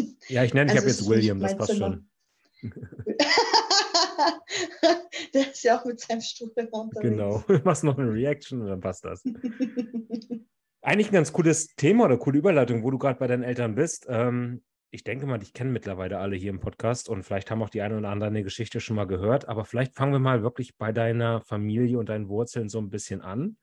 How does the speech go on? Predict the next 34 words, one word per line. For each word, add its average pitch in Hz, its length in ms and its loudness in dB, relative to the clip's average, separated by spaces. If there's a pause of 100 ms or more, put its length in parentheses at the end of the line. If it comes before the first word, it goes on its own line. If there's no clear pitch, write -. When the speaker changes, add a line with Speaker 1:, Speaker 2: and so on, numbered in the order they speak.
(500)
Speaker 1:
Ähm, 113 400 -2
Baha, 117 400 -2
wie 123 80 -2
bist 135 280 -4
du 127 80 0
groß 131 360 -2
geworden 131 380 -4
und 117 100 -2
wie 123 100 -2
bist 135 180 -4
du 131 40 -6
dann 123 160 -2
zum 117 160 -4
Bodybuilding 117 500 2
gekommen? 90 340 -8
Ich - 100 -12
habe 135 100 -4
schon 160 120 -2
mal 139 60 4
einen 123 60 -2
Podcast 135 380 -4
mit 123 100 -4
dir 120 120 -2
gehört, 127 260 -2
bei 120 80 -2
der 107 160 2
lieben 101 160 -2
Johanna. 117 460 0 (100)
An, 107 240 -8 (120)
liebe 104 140 0
Grüße 123 260 -2
an 117 100 0
der 123 80 0
Stelle. 139 360 0